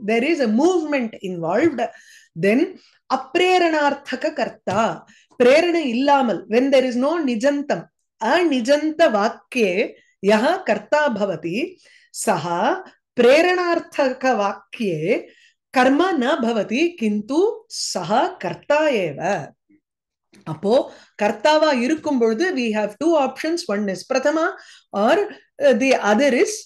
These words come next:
திருதியா. இங்க பிரதமா ஏன் வர முடியாது? Because ஜனக, இந்த, இது, இந்த வெர்ப பாத்துக்கணும் இப்போ. The verb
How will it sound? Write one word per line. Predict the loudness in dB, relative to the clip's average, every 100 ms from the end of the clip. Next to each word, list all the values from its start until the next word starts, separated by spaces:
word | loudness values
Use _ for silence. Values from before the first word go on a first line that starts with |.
| _ -4
திருதியா. | -2 -2 -4 -6 -10 _ _ _ -20 -10
இங்க | 0 4 4
பிரதமா | 4 2 2 2
ஏன் | 2 2 2
வர | 2 2
முடியாது? | 2 2 2 2 2 0 -2 -12 _ _ -2
Because | 2 4 2 0 0
ஜனக, | 2 4 4 0 2 2 2 -2
இந்த, | 0 0 0 0
இது, | 2 2 0
இந்த | 0 2 4
வெர்ப | 4 4 2 2
பாத்துக்கணும் | 2 0 -4 -6
இப்போ. | -8 -12 -18 _ _ _ _ _ -8
The |
verb | -4 2 4 4 2